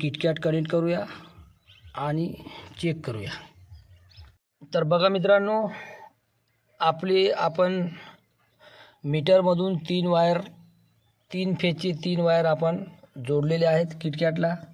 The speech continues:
बघा, तीन फेजचे तीन वायर जोडलेले आहेत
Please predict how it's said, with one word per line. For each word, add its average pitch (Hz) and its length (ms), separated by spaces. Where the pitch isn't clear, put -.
बघा, 165 360
तीन 170 240
फेजचे 156 280
तीन 160 200
वायर 156 220
जोडलेले 151 380
आहेत 170 360